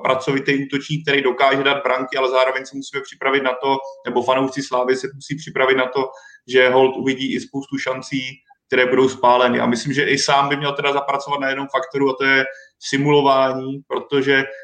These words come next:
jako nic proti, jako já naprosto chápu, že hráč občas s některým situacím přidá, eh, někdy nasimuluje pád, OK. Já to dokážu vlastně po-, pochopit z pozice toho, že na hřišti nastane taková situace, ale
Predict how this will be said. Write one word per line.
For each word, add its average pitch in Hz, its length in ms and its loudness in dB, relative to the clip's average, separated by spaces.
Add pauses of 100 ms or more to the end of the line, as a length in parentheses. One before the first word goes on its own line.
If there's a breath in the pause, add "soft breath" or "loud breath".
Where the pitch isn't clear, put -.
(240 loud breath)
jako 123 180 0
nic 156 160 2
proti, 151 460 0 (760)
jako 139 180 2
já 131 100 6
naprosto 139 380 0
chápu, 135 300 0
že 127 100 -2
hráč 120 220 0
občas - 280 -8
s - 260 -16
některým 131 360 -6
situacím 131 480 -6
přidá, 135 560 0
eh, 98 800 -6
někdy 123 220 -6
nasimuluje 131 680 -2 (120)
pád, 127 220 4 (100)
OK. 123 200 -4 (680 loud breath)
Já 127 80 2
to 147 100 4
dokážu 143 320 4
vlastně 143 260 0
po-, 139 320 0
pochopit 139 500 -2
z - 400 -20
pozice 135 540 0 (360 loud breath)
toho, 131 580 4
že 127 240 4
na 123 80 2
hřišti 131 360 -4
nastane 131 300 -2
taková 127 340 2
situace, - 500 -8
ale 131 260 4